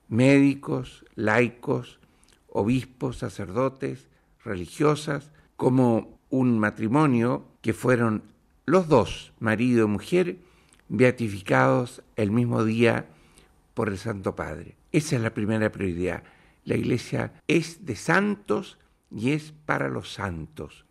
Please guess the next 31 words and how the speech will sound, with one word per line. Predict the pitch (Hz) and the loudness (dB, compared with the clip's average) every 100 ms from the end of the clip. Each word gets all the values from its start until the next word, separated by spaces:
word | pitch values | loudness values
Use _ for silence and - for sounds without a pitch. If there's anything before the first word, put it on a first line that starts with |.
| - | -6
Y | |
la | 113 | -4
segunda | 104 131 143 135 | -2 2 2 2
prioridad | 135 123 113 131 165 | 2 0 2 2 2
que | 156 | -2
el | 123 | -6
Papa | - 127 117 | -4 -4 -4
señaló, | - 131 147 185 214 - _ _ _ _ _ | -6 -4 -2 -2 -4 -8 _ _ _ _ _
la | 107 120 | -2 2
oración. | 117 104 - - 76 78 - | 4 2 -2 -8 -8 -10 -4
No | 135 135 | 2 2
se | 127 | 2
puede | 127 123 110 | 2 4 4
ser | 98 135 110 | 2 -4 -4
verdaderamente | 107 104 104 104 104 104 104 | -2 0 0 0 -2 -4 -6
cristiano | - 107 104 180 190 190 214 226 _ _ _ | -6 -8 -4 0 0 0 -6 -10 _ _ _
sin | - - 131 143 - - | -16 -4 0 0 -2 -2
orar, | 107 82 - 73 - _ | -2 -2 -8 -14 -20 _
sin | - 131 | -12 -10
ponerse | - 117 120 113 117 | -6 -2 -2 -2 -6
en | |
la | 101 | -6
presencia | 98 95 127 120 110 107 | -8 -8 -6 -6 -4 -4
de | 95 | -2
Dios | 92 135 190 160 - _ | 0 0 0 -4 -16 _
para | 151 135 | -2 -2
escuchar | - - - 180 | -2 -6 2 4
lo | 190 170 | 4 4
que | 135 | 2
Dios | 127 185 - | 4 2 2
quiere, | - 117 82 78 | 0 0 0 -4